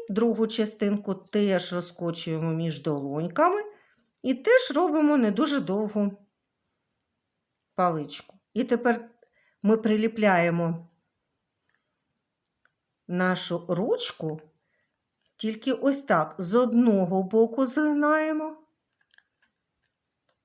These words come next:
і з іншого боку приліпляємо, вигинаємо і примазуємо другу частинку.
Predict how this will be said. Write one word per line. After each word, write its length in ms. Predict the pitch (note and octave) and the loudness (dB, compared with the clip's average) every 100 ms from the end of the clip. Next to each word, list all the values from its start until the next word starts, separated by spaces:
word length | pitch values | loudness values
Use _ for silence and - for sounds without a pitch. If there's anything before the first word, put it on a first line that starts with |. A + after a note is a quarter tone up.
| _ | _
і 300 | F#3 F#3+ D4+ | -10 -4 -2
з 220 | G4 - - | -2 -6 -6
іншого 760 | A3 G#3+ G3+ G3+ - G3+ G3 F#3 | -2 0 0 0 -2 -2 -2 -4
боку 680 | E3+ F#3 F3+ F3+ F3+ F3+ _ _ _ - | -2 -2 -2 -4 -6 -8 _ _ _ -2
приліпляємо, 1500 | A3 A3 F3+ F3+ E3+ E3 D#3+ D3 D3 F3 A3+ D#4 F#4+ G4+ G4+ _ _ _ _ _ | 2 2 0 -2 -2 -2 0 0 0 0 0 0 -2 -4 -12 _ _ _ _ _
вигинаємо 1400 | G3 F#3+ A#3+ G3+ F#3 F3 D#3 C#3 C#3+ F3 A#3+ E4+ F4 F#4 F#4 _ - | -4 2 2 2 0 -2 -2 -2 0 2 2 0 -2 -4 -8 _ -8
і 300 | C4+ G#4 A4 _ - | -4 -4 -8 _ -4
примазуємо 1080 | G3 F#3 F#3+ D4+ C4+ D#4+ D4+ C#4+ C#4+ C#4+ - _ _ _ - | 0 2 2 2 2 0 2 2 2 -2 -16 _ _ _ -12
другу 580 | C#3+ E3+ G3+ C4 C4 | -6 -4 -2 -2 -2
частинку. 840 | A#3+ A#3 A#3 - D#3 C#3+ - - | -2 -2 -2 -4 -8 -8 -12 -18